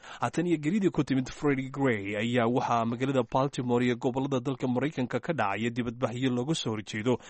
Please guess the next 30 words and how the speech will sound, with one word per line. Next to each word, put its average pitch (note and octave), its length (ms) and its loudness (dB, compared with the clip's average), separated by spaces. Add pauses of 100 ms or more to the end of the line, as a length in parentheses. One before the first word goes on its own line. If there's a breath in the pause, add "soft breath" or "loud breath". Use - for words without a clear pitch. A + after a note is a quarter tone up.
(120)
tacadiyada C#3+ 480 -2
booliska B2+ 600 -2 (260 loud breath)
ee A#2 300 2
uu B2+ 280 0
u D#3+ 40 0
geystay B2 360 -2
dadka C#3 340 0
Maraykanka C3 480 0
madow A2+ 440 0
iyo B2+ 220 2
eedeynta C3 460 0
ah A2 180 0
in A#2+ 140 -2
boolisku C#3 420 0
uu B2 40 2
mas-uul B2 380 0
ka C#3+ 140 -2
yahay A2 280 -2
geeridii B2+ 420 2
Freddie C#3+ 320 -2
Gray C3 400 0 (300 loud breath)
oo C3 220 4
weli D3+ 140 2
laga C#3+ 220 0
sugayo A#2 600 0
in C#3 160 2
maxkamadii A#2+ 540 -2
ay A#2+ 120 -2
arrintaasi A#2 460 0
caddayso. G#2+ 540 0